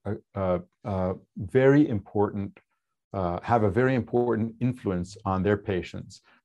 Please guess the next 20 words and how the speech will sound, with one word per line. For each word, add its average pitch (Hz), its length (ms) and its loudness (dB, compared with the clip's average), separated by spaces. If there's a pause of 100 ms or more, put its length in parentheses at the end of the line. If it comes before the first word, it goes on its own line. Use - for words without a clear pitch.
(120)
by 92 460 2 (180)
encouraging 98 960 2
patients 98 460 -2
to 90 180 -10
quit - 380 2
if 92 140 -6
they 85 180 -2
smoke 127 460 -2
at - 100 -10 (120)
every 107 240 4
visit, 110 380 0 (480)
by 92 140 -2
measuring 113 720 2
and 104 160 -8
controlling 95 640 0
blood 90 240 0
pressure 143 480 -4
at 110 180 -2
every 110 300 -2
visit 117 340 0